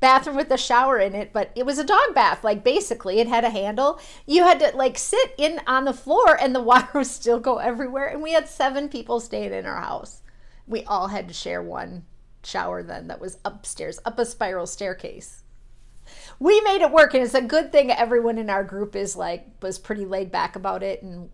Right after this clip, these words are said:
you know, I mean, people wanted to be able to have some time in the bathroom, but you really couldn't because the next person was waiting in line when seven of you have to, to shower or get going somewhere. So a couple people chose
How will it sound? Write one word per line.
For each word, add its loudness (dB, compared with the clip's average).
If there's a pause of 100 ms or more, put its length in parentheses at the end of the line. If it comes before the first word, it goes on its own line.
(100)
you -14
know, -14
I 4
mean, 0
people -2
wanted -2
to -4 (320)
be 2
able 6
to -2
have 6
some -8
time -2
in -4
the -4
bathroom, -6
but 0
you -8
really -2
couldn't -4
because -4 (300)
the -2
next -4
person -4
was -8
waiting -6
in -14
line -10
when -16
seven -10
of -12
you -10
have -10
to, -12 (320)
to -10
shower -8
or -14
get -14
going -14
somewhere. -14
So -10
a -6
couple -6
people -12
chose -8